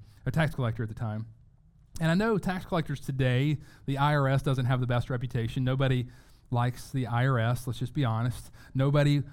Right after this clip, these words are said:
wants to pay taxes, and certainly nobody wants to be audited when you get one of those wonderful things.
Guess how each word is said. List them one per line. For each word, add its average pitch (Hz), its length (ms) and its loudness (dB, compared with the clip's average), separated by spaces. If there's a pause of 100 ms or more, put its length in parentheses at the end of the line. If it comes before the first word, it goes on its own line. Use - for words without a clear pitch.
(160)
wants 131 360 0
to 151 100 0
pay 139 180 2
taxes, 123 540 -4
and 123 140 -2
certainly 170 580 0
nobody 147 380 4
wants 135 240 0
to 127 80 -6
be 117 140 0
audited 113 560 0 (240)
when 131 120 0
you 131 60 2
get 135 160 2
one 120 140 0
of 120 100 2
those 156 340 2
wonderful 117 400 -2
things. 113 360 -2